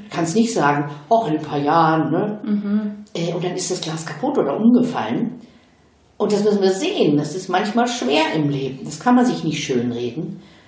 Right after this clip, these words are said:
Speaker 1: Und dann braucht man Menschen um sich herum. Das ist ja auch so eine Botschaft von mir. Such dir Menschen, die dir helfen.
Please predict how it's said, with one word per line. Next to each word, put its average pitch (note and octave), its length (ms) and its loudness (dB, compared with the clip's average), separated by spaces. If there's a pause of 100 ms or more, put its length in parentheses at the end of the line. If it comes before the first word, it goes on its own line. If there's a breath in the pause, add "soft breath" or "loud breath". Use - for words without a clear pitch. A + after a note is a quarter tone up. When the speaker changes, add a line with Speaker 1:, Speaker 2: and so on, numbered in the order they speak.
(200 loud breath)
Speaker 1:
Und G3+ 120 2
dann F#3 100 6
braucht E3+ 280 2
man D3 180 0
Menschen B3 400 0
um F3 120 -4
sich E3+ 260 -4
herum. D3 420 -2 (580 loud breath)
Das G3+ 120 -6
ist G#3+ 40 0
ja A#3+ 140 4
auch B3 80 4
so B3 120 4
eine F3+ 80 6
Botschaft E3 520 0
von D#3+ 180 0
mir. D#3 180 0
Such A#3 340 2
dir F#3+ 160 -2
Menschen, - 400 -6
die E3 120 0
dir E3 100 -2
helfen. E3 340 -2